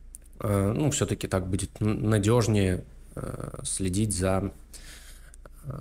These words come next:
количеством поступающих, э, количеством поступающей энергии.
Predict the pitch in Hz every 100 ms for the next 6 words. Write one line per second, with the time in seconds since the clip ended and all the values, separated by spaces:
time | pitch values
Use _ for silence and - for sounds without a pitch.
0 | - 98 104 104 - 95 98 - - -
1 | 95 98 - 95 - - - 95 95 -
2 | 104 101 101 90 - - - 95 - 98
3 | 90 78 -